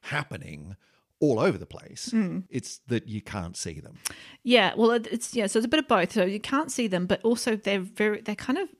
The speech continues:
Speaker 2: very short-lived.
Speaker 1: Oh, okay.
Speaker 2: So you don't have a lot of time to catch them in terms of astronomical time.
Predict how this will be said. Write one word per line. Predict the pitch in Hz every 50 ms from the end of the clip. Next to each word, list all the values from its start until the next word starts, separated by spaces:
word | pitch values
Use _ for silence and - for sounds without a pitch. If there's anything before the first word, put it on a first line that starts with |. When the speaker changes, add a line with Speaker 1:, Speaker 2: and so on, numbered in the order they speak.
| _ - -
Speaker 2:
very | 208 214 220 240 233
short-lived. | - - - 254 226 - 208 196 190 202 180 - - - - - - - -
Speaker 1:
Oh, | - 131 170 185 156 -
okay. | - - 80 87 98 123 139 - - - _
Speaker 2:
So | - - 226 220
you | 220 220 214 208 214 - - 226
don't | 262 302
have | 330 311
a | 294
lot | 277 262
of | 254 247
time | - - - - 226 240 247 247 233
to | 233
catch | 220 - - - - - - - -
them | - - - - 180 - - _ -
in | 202 202
terms | - 220 196 202
of | 196 -
astronomical | - - - - 196 185 180 196 214 - - -
time. | - - - - - 240 214